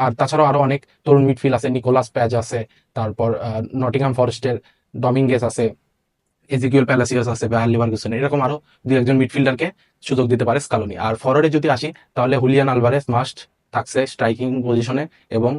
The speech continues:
রাইট উইঙ্গারে হয়তো মেসি শুরু করবে এই ম্যাচে, হয়তো মেসিকে আমরা দেখতে পারবো, মেসির খেলা হয়তো আমরা কলম্বিয়ার বিপক্ষেই দেখতে পারবো, রাইট উইং থেকে তিনি খেলা শুরু করবেন। আর লেফট উইঙ্গে আমার মনে হয় স্কালোনি আবারও গঞ্জালেসকে সুযোগ দিবে, নিকোলাস গঞ্জালেস যিনি কিনা বর্তমানে জুভেন্টাসে আছেন এবং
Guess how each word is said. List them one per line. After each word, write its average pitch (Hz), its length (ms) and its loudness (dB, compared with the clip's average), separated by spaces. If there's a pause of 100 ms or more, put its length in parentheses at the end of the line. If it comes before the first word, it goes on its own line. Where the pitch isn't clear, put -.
(300)
রাইট 123 220 2
উইঙ্গারে 131 300 2
হয়তো 123 220 0
মেসি 120 180 0 (200)
শুরু 127 220 0
করবে 117 200 0 (160)
এই 120 100 -8
ম্যাচে, 120 180 -4
হয়তো 120 220 -2
মেসিকে 117 280 -6
আমরা 120 180 -4
দেখতে 117 240 -8
পারবো, 113 180 -2 (300)
মেসির 123 260 -6
খেলা 123 160 4
হয়তো 120 160 -2
আমরা 123 120 0 (500)
কলম্বিয়ার 123 360 4
বিপক্ষেই 123 320 0
দেখতে 113 200 -4
পারবো, 117 240 0
রাইট 113 180 -2
উইং 117 80 -2 (120)
থেকে 117 180 -2
তিনি 117 140 0 (300)
খেলা 120 200 -2
শুরু 127 180 0
করবেন। 120 200 0 (240)
আর 110 140 -6
লেফট 135 240 0
উইঙ্গে 147 220 2
আমার 135 160 0
মনে 123 120 -2
হয় 170 80 -8 (380)
স্কালোনি 131 340 2
আবারও 131 220 2 (300)
গঞ্জালেসকে 131 520 2
সুযোগ 117 300 2
দিবে, 101 180 -2
নিকোলাস 120 320 -2
গঞ্জালেস 123 340 -2 (160)
যিনি 123 180 0
কিনা 135 200 -2
বর্তমানে 127 320 -4
জুভেন্টাসে 127 460 -2
আছেন 123 180 -10 (280)
এবং 123 120 0